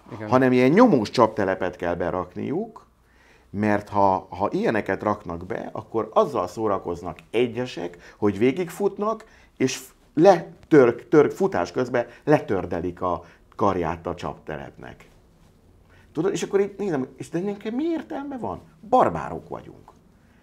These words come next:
Speaker 2: Ez ilyen barbár nép, tehát, és e-, e-, ezt a barbár népet kell,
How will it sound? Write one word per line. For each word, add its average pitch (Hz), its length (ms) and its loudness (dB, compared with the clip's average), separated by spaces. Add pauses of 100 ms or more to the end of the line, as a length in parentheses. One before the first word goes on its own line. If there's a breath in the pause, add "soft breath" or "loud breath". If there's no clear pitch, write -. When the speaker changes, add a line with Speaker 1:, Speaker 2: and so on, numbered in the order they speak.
(140)
Speaker 2:
Ez - 180 -10 (200)
ilyen 202 200 -2
barbár 113 460 2
nép, 90 240 -8
tehát, - 280 -10 (200 loud breath)
és - 160 -8
e-, - 380 -10
e-, 202 160 -6
ezt 208 160 -6
a 120 80 -2
barbár 113 340 2
népet 147 340 -8
kell, 147 360 -8